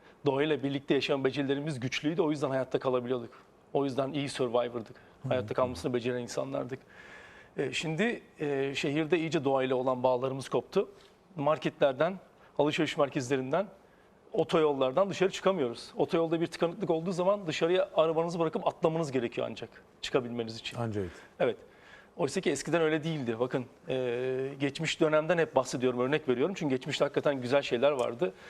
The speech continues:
Speaker 1: Çünkü sentetik hiçbir şey yoktu. Her şey doğaldı. Estetik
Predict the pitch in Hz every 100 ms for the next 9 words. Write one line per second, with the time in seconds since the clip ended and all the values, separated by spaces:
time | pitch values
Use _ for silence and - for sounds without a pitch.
0 | - - 139 - 131 135 160 127 113 151
1 | 143 - - - 156 - 127 127 127 113
2 | 117 - _ - - 156 131 127